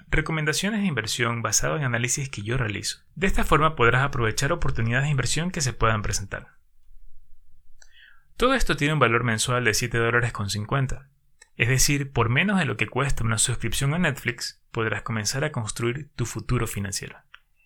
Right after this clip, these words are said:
Este precio es promocional y aumentará en las próximas semanas, así que te recomiendo que aproveches esta oportunidad.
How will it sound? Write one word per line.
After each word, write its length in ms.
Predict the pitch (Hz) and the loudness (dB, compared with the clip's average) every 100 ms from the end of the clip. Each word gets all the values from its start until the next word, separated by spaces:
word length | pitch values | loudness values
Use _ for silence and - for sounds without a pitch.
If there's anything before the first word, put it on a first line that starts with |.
| _ - | _ 4
Este 180 | - | 4
precio 320 | 262 190 185 202 | 4 2 2 0
es 60 | |
promocional 720 | - 120 107 113 113 113 117 - | 2 2 2 0 2 2 0 -4
y 80 | |
aumentará 380 | 120 117 110 107 | -2 -2 -2 0
en 60 | 120 | 0
las 100 | 117 | -2
próximas 340 | 107 110 104 | -4 -4 -4
semanas, 460 | 117 107 98 - - | 0 0 0 -4 -10
así 180 | - 120 | -6 -4
que 120 | 117 | -2
te 100 | 113 | -2
recomiendo 480 | 107 - 104 135 147 | -2 -4 -4 -4 -2
que 80 | 117 | 0
aproveches 460 | - 101 107 107 | 0 0 -4 -4
esta 140 | - 101 | -2 -2
oportunidad. 520 | 101 98 101 - | -4 -6 -10 -12